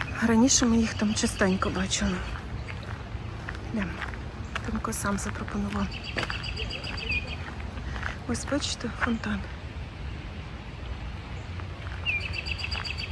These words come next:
Пташки співають. Люблю цей трейл.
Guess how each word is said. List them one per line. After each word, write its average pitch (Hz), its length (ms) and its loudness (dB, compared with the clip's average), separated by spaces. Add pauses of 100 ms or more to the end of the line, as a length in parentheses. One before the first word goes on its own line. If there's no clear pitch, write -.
(480)
Пташки - 400 -2
співають. 226 760 0 (4000)
Люблю 233 360 4
цей 202 180 0 (140)
трейл. 330 320 2